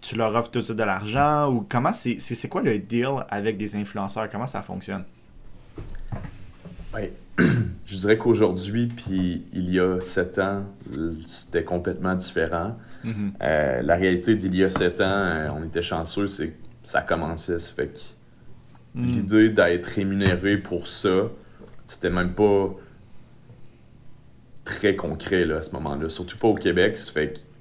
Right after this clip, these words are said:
Speaker 2: je dirais que à ce moment-là, pour nous, le seul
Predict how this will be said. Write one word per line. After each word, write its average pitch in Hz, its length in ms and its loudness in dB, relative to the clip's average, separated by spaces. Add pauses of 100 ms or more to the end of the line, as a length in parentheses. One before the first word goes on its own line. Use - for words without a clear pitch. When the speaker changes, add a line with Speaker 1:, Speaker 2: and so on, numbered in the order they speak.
(140)
Speaker 2:
je - 120 -12
dirais 90 260 2
que 73 300 0 (420)
à - 80 -8
ce - 160 -10
moment-là, 87 360 2
pour 87 260 -4
nous, 90 360 -4 (680)
le - 240 -2
seul 90 560 2